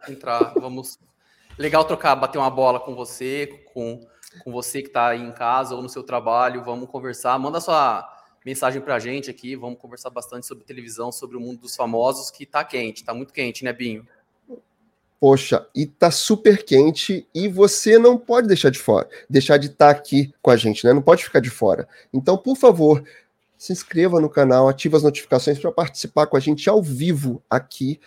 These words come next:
Speaker 2: comentando com a gente tudo que a gente for conversar com você aqui, tá? Porque a gente quer trazer informação, informação levada a sério, né, Fabrício? <laughs>
Speaker 1: Isso aí, entretenimento
Speaker 2: Olha.
Speaker 1: levado a sério. Então,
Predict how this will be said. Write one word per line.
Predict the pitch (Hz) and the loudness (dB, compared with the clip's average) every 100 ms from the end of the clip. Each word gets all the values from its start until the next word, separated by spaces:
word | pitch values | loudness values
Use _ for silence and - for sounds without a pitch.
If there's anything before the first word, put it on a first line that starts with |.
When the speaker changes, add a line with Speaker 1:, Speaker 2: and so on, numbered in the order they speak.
| _ - | _ -6
Speaker 2:
comentando | 170 170 156 147 156 | -2 0 0 2 0
com | 156 | 2
a | 143 | -2
gente | 147 - | -4 -8
tudo | 226 | -10
que | 240 | -8
a | |
gente | 226 | -6
for | - 202 - _ | 0 0 -2 _
conversar | - 240 240 - 226 | 0 2 2 0 -4
com | 269 | -6
você | 262 233 | -4 -2
aqui, | 233 220 214 _ _ - | -2 -4 -6 _ _ -2
tá? | 185 233 _ - - | -2 -2 _ -18 -8
Porque | 139 151 | -2 0
a | |
gente | 185 185 _ _ | 0 -4 _ _
quer | - 185 | 0 0
trazer | 180 165 180 | 2 0 2
informação, | 202 - 220 226 226 - - 143 123 120 _ _ _ _ _ - | 0 2 2 4 2 -2 -2 0 0 -4 _ _ _ _ _ -8
informação | 143 143 160 151 147 143 - 151 | -6 -4 0 2 4 2 4 6
levada | 151 143 147 156 | 8 6 6 4
a | |
sério, | - - 120 127 123 | 2 -4 2 2 2
né, | 131 135 | 0 -2
Fabrício? | 127 117 120 117 - - _ - | -4 -4 -4 -8 -14 -20 _ -12
<laughs> | 160 - - 233 _ _ | -8 -8 -10 -20 _ _
Speaker 1:
Isso | - - | -20 -10
aí, | 117 113 | -8 -8
entretenimento | 113 113 143 143 143 | -8 -6 -4 0 6
Speaker 2:
Olha. | 143 160 | 8 8
Speaker 1:
levado | 170 156 | 8 4
a | |
sério. | 156 - 127 120 123 | 0 -4 0 0 -4
Então, | 120 123 135 139 | -8 -8 -8 -14